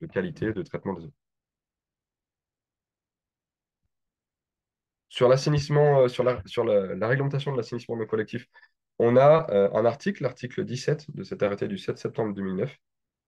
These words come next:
euh, qui détaille, euh, qui autorise et qui détaille le, l'installation et la gestion des, des toilettes sèches.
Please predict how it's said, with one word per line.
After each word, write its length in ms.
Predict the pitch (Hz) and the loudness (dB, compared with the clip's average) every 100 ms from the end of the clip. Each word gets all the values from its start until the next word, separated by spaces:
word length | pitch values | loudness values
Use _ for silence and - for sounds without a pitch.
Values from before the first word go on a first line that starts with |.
| - | -2
euh, 440 | 98 90 82 78 73 | 0 2 2 -2 -6
qui 220 | - 80 | -10 -6
détaille, 580 | 113 - 120 120 120 98 - | -4 0 2 2 0 -6 -6
euh, 500 | 95 90 92 90 87 82 | -4 -2 -4 -8 -12 -12
qui 80 | - | -4
autorise 380 | 131 143 127 123 | -2 -2 -2 -6
et 40 | |
qui 140 | - - | -12 -12
détaille 400 | 95 - 104 98 | -8 -2 -2 -2
le, 360 | 87 82 82 | -4 -6 -8
l'installation 640 | 85 92 - 101 92 101 107 | -8 -8 -6 -6 -4 -4 -4
et 40 | |
la 100 | 92 | -2
gestion 340 | 87 85 - 98 | -6 -10 -10 -8
des, 340 | 92 87 90 95 - | -8 -8 -10 -12 -14
des 80 | 92 | -10
toilettes 260 | - 82 | -6 -6
sèches. 180 | - 156 | -4 -6